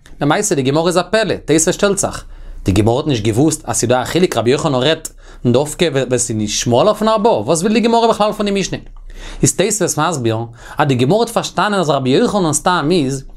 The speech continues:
ווייל קיינער גייט נישט ניצן אז ער איך גייט, אז ער איך צען טפחים, ווער גייט דער רוף גיין דארט עסן?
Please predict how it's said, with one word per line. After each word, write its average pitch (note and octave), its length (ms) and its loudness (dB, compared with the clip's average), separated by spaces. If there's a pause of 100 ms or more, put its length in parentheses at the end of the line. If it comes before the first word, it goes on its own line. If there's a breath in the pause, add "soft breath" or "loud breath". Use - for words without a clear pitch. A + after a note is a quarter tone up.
(280 soft breath)
ווייל F3 140 0
קיינער D4 320 0
גייט D4 240 0
נישט C#4 200 0
ניצן A#3 300 0
אז G#3 120 2
ער G3 60 6
איך F3+ 240 2
גייט, E3 280 0 (260 loud breath)
אז C#3+ 200 0
ער C#3 80 2
איך G3+ 220 2
צען G3 260 0
טפחים, G3+ 380 0
ווער E3 120 4
גייט G#3+ 180 0
דער G#3 100 0
רוף F#3 180 2
גיין F#3 160 0
דארט F3+ 200 -2
עסן? D3 320 -2